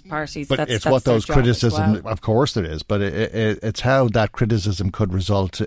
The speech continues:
Speaker 2: in an election. We've heard lots of reasons, uh, the Children's Hospital being the most obvious, most recent reason, Fianna Fáil would have gone to the polls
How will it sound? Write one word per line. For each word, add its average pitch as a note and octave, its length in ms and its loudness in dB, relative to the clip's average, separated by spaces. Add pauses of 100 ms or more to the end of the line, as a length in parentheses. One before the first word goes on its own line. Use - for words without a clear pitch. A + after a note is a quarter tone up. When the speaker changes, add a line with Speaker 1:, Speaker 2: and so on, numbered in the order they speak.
Speaker 2:
in F#2+ 360 0
an F#2+ 160 -2
election. G2 560 0
We've E2+ 160 -4
heard G2 320 0
lots G#2+ 320 2
of D#2+ 100 -2
reasons, D#2+ 640 -4
uh, D#2+ 340 -2
the F2 160 -4
Children's E2+ 380 -2
Hospital D#2+ 460 -2
being E2 260 -2
the D#2+ 100 -4
most E2 240 -2
obvious, F2+ 380 -2
most E2+ 260 0
recent F2 320 -2
reason, E2 300 -2
Fianna F2+ 280 2
Fáil E2+ 340 0
would G2 180 2
have F2+ 140 -4
gone E2 180 0
to - 80 -10
the - 80 -6
polls E2+ 480 -2